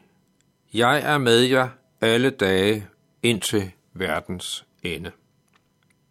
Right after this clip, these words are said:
Andagsteksten til dette vers lyder således: "Det er et herligt løfte,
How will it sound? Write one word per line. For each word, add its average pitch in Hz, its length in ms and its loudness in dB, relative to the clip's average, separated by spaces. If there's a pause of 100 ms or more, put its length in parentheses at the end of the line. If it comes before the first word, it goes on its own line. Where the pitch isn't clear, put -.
(1400)
Andagsteksten 135 880 -2
til 123 180 -4
dette 127 220 0
vers 120 300 0
lyder 127 160 2
således: 95 720 -4 (1700)
"Det 120 180 2
er 143 280 0 (200)
et 143 160 0
herligt 123 580 -2
løfte, 98 460 -4